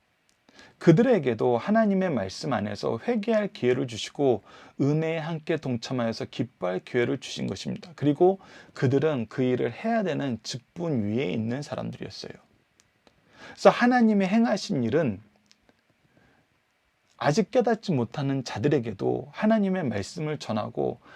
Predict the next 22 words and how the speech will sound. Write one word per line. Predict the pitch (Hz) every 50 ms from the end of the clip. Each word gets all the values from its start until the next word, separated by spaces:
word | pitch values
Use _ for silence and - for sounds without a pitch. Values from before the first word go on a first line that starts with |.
| - - -
하나님께서 | - 233 226 226 226 208 190 170 147 - 143 127 135 135
주신 | 120 - - 107 - - - 131 127 117 110 117 -
기쁨의 | - - 139 - _ - 147 147 147 143 139
소식을, | - - 120 104 - - 113 120 113 107 117 - -
은혜의 | 151 151 160 160 156 156 160 160 156
복음을 | 147 - 123 113 107 120 117 131 143 131 113 98 - - - - - _
접할 | - - 131 110 - _ - - 139 127 113 - 113 -
하나님의 | - 208 202 202 190 175 165 160 156 151
사랑을 | 151 - - - 117 123 127 131 135 135 135 131 127 127
행하신 | 120 233 233 247 233 196 - - 180 156
것입니다. | - 101 - - - - - - - - - _ _ _ _ _ _ _ _ _ _ _ _ - - _ _ -
근데 | - 240 226 214 226
하나님이 | 208 - - 247 240 254 240 220 196 180 180 170 135
이렇게 | 123 123 127 123 - 147
행할 | 151 190 202 196 139 117
때 | - 139 143 143 131 113 - - _ _ _ _ - - - - - -
모든 | - 139 175 214 190 220 240 226
사람들이 | - 196 180 175 165 160 160 170
이를 | 131 120 120 135 113
기뻐하는 | - 110 - - 131 127 127 123 127
것이 | 120 117 - -
아니잖아요. | - - 123 - - - - - -